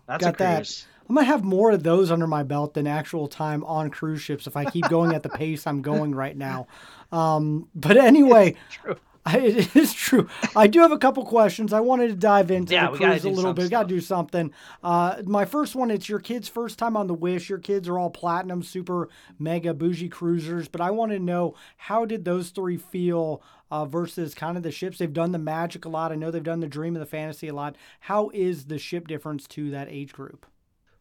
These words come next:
Speaker 1: Well, it's funny. Some of them disliked it before they ever got there. Because
Speaker 2: Of
Speaker 1: they've,
Speaker 2: course they
Speaker 1: they've
Speaker 2: did.
Speaker 1: read too many
Speaker 2: Teenagers, am I
Speaker 1: opinions.
Speaker 2: right?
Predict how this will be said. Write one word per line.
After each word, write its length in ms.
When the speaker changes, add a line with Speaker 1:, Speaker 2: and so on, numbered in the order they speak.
Speaker 1:
Well, 320
it's 300
funny. 500
Some 320
of 120
them 380
disliked 520
it 100
before 260
they 100
ever 160
got 280
there. 260
Because 320
Speaker 2:
Of 80
Speaker 1:
they've, 200
Speaker 2:
course 180
they 160
Speaker 1:
they've 80
Speaker 2:
did. 100
Speaker 1:
read 260
too 180
many 180
Speaker 2:
Teenagers, 440
am 100
I 100
Speaker 1:
opinions. 220
Speaker 2:
right? 360